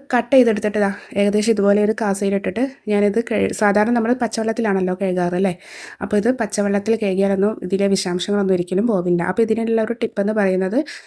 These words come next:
നമ്മുടെ മഞ്ഞൾ ഉപയോഗിച്ചിട്ടുള്ള ടിപ്പാട്ടോ. അപ്പോൾ കണ്ടോ, ഇതുപോലെ ഒരു, ഒരു സ്പൂണോ അര സ്പൂണോ മഞ്ഞൾപ്പൊടി ഇതിലേക്ക് നന്നായി ഇട്ട് കൊടുക്കുക.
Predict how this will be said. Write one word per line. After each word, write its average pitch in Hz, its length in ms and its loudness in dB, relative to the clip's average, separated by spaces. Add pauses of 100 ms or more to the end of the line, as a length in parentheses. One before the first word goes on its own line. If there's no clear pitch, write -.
(220)
നമ്മുടെ 196 320 2 (300)
മഞ്ഞൾ 190 300 4
ഉപയോഗിച്ചിട്ടുള്ള 185 580 0
ടിപ്പാട്ടോ. 180 400 -6
അപ്പോൾ 196 200 -10
കണ്ടോ, 180 200 -2
ഇതുപോലെ 190 360 0
ഒരു, 220 160 0 (120)
ഒരു 233 160 2
സ്പൂണോ 190 400 -6
അര 214 180 0
സ്പൂണോ 208 400 -2
മഞ്ഞൾപ്പൊടി 196 500 -2
ഇതിലേക്ക് 185 320 -2
നന്നായി 190 340 -2
ഇട്ട് 202 160 -4
കൊടുക്കുക. 170 220 -2